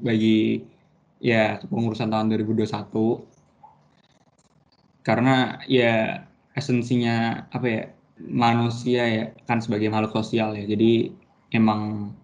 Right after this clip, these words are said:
lumrahnya kita emang harus ketemu dan bersosialisasi secara langsung. Dan sekarang kita dibatasin oleh, eh, daring kayak, kayak gini juga pun, itu juga jadi tantangan banget.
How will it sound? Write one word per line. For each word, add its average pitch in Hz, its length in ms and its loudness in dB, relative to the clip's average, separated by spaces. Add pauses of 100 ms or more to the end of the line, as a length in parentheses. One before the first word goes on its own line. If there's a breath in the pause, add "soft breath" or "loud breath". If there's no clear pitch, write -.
lumrahnya 120 400 4
kita 120 240 -2
emang 117 240 0
harus 110 160 0
ketemu 110 720 0 (480 soft breath)
dan 113 160 6
bersosialisasi 110 720 0
secara 110 320 0
langsung. 110 560 -2
Dan 110 320 0
sekarang 120 320 0
kita 120 240 0
dibatasin 110 560 2
oleh, 107 320 -4 (800 soft breath)
eh, 107 720 2 (560)
daring 120 560 2
kayak, 113 160 -6
kayak 113 240 -2
gini 110 240 2
juga 107 240 -2
pun, 113 560 -6
itu 117 160 -4
juga 110 160 -2
jadi 110 160 0
tantangan 107 400 -4
banget. 104 320 -6